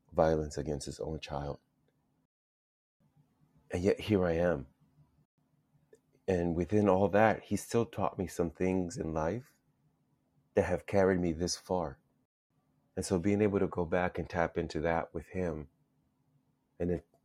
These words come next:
you know, expanding that back generation, generation, the way he was treated,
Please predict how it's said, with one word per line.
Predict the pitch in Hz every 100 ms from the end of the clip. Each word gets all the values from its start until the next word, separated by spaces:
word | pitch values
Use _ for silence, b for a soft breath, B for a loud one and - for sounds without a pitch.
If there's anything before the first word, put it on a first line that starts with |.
| -
you | 95
know, | 87
expanding | 78 - 95 87 82
that | 85 78
back | 85 73
generation, | 76 85 85 82 82
generation, | 80 78 71 90 87 85
the | 80
way | 78 71
he | 90
was | 101 90
treated, | - 71 73 80